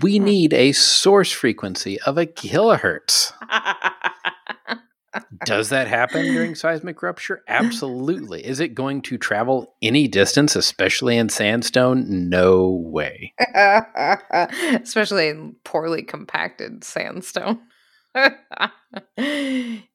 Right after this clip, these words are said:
Speaker 2: Um, that maybe, th-, hmm. Maybe there were, like, little micro faults in the center of all of these. <laughs>
Speaker 1: I don't know. I
Speaker 2: I,
Speaker 1: just,
Speaker 2: I don't,
Speaker 1: I
Speaker 2: I don't,
Speaker 1: can't.
Speaker 2: mm-mm.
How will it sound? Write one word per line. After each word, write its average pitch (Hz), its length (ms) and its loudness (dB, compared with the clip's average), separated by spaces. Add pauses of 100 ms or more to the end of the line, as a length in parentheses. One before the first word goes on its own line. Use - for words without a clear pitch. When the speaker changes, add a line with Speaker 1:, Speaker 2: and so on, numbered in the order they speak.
(160)
Speaker 2:
Um, 160 520 -2 (100)
that 175 460 -2
maybe, 202 340 0
th-, 233 180 -14
hmm. 165 460 -14 (1080)
Maybe 170 140 -2
there 165 160 2
were, 160 100 2
like, 151 320 -4
little 80 420 -4
micro 175 520 2
faults 165 680 0 (440)
in 165 140 0
the 151 80 -4
center 151 500 0
of - 120 -2
all 78 240 2
of - 80 -12
these. - 540 -14 (460)
<laughs> - 20 -6 (1700)
Speaker 1:
I - 140 0
don't 180 160 -2
know. 127 60 2
I - 200 0
Speaker 2:
I, 233 60 2
Speaker 1:
just, 233 200 -4
Speaker 2:
I 208 60 -4
don't, 185 160 -6
Speaker 1:
I 131 140 -2 (100)
Speaker 2:
I 170 60 -4
don't, 160 80 -4
Speaker 1:
can't. 185 260 -4
Speaker 2:
mm-mm. 139 380 -14